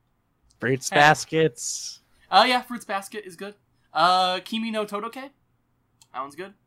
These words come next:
Speaker 2: Um, supposedly Revolutionary Girl Utena. That one's a good shoujo, apparently. Like, just look up Best Shoujo,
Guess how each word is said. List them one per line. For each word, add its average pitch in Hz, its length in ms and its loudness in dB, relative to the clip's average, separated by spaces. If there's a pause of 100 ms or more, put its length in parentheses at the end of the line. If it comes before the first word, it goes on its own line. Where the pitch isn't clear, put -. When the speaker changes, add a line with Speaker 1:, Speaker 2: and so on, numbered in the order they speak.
(500)
Speaker 2:
Um, 165 600 -2
supposedly 196 640 -6
Revolutionary 196 760 -8
Girl 180 280 -8
Utena. 220 420 -12 (400)
That 143 160 -4
one's 185 180 -10
a 190 60 -20
good 214 140 -20
shoujo, 233 300 -20
apparently. 277 400 -18 (1700)
Like, 165 140 -16 (240)
just 165 160 -14
look 220 160 -6
up 196 220 -4 (640)
Best 160 200 -10
Shoujo, 123 280 -12